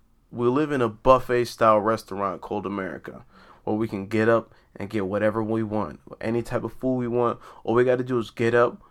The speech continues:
go get the plate, do the work, put the food on our plate, and then eat. You know, yes, we live, and yes, we have problems, political problems, racial problems, issues that are so deep,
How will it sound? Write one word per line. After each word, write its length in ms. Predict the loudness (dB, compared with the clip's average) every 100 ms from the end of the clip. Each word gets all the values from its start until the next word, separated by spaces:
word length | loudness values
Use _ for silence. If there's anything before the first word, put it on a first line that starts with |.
| _ -4
go 100 | -2
get 200 | -2 -6
the 60 | -2
plate, 520 | 2 4 4 2 -6 -2
do 160 | 0
the 100 | 2
work, 440 | 2 4 4 2 -4
put 180 | -6 -6
the 60 |
food 260 | -4 -2 0
on 160 | 4
our 80 | 2
plate, 400 | 4 2 2 0 -8 _ -8 -2
and 140 | 0
then 160 | 0 -2
eat. 260 | -4 -4 -8 -20 -20 _ _ _ _ _ _ _ _ _ -10
You 80 | -2
know, 260 | 2 2 0 -12 -20 _
yes, 360 | 2 2 2 -2
we 100 | 0
live, 460 | 2 0 -2 -12 -20 _ _ _ _ -6
and 260 | -2 0 2
yes, 220 | 2 2
we 80 | 2
have 180 | 0
problems, 680 | 6 8 8 6 0 -6 -16 -20 _ _ -4
political 400 | -2 0 -4 0
problems, 680 | 6 6 6 2 -6 -16 -20 -20 -20 _
racial 440 | 2 2 2 -4 0
problems, 720 | 2 4 4 0 -8 -14 -18 _ -20 -20 _ -2
issues 400 | -2 0 -2 2
that 120 | 2
are 80 | 2
so 300 | 0 0 0
deep, 400 | -2 -2 -2